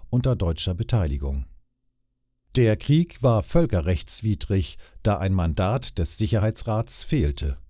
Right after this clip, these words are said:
Dabei sollte nach dem zwei plus vier Vertrag von deutschem Boden nur noch Frieden ausgehen.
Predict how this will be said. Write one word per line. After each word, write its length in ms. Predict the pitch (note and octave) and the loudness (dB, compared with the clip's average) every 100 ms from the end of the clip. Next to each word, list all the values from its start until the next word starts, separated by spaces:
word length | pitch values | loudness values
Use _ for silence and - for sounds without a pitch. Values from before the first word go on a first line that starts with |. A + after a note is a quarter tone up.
| _ _ _ _ _ _ - | _ _ _ _ _ _ -2
Dabei 460 | D#2 - D#2 A2+ | -2 0 0 2
sollte 540 | G#2+ F2+ F#2+ - D#3+ D3 | 2 2 2 2 0 2
nach 240 | F#2 F2+ | 0 -2
dem 260 | - E2+ D#2+ | -2 -2 0
zwei 300 | - D#2+ E2 | -2 -2 -2
plus 260 | A2+ - | -2 -2
vier 220 | - G2+ F#2+ | 0 0 0
Vertrag 500 | A2 - A#2+ C#3 - - - | -2 0 -2 -2 -8 -14 -6
von 420 | - D#3+ F#3+ G3 | -2 2 2 4
deutschem 460 | C3+ A#2 - F#2 D#2 | 2 2 0 -2 0
Boden 420 | G#2 B2 A#2+ G2+ | 2 4 4 4
nur 280 | A2+ C3 C3+ | 4 4 2
noch 240 | C3+ B2 | -2 -2
Frieden 420 | - - D#2 C2+ | -6 -2 -2 -2
ausgehen. 600 | B1+ C2 - - C#2+ C2 | -4 -2 -2 -2 -4 -6